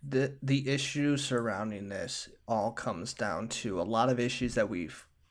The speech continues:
kind of touched on, I think, this season, of, like,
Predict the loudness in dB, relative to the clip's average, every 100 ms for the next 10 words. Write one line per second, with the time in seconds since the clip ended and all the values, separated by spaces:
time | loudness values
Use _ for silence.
0 | -12 -4 0 2 0 6 6 6 4 4
1 | 2 -2 2 0 2 2 4 4 2 0
2 | 2 2 2 -2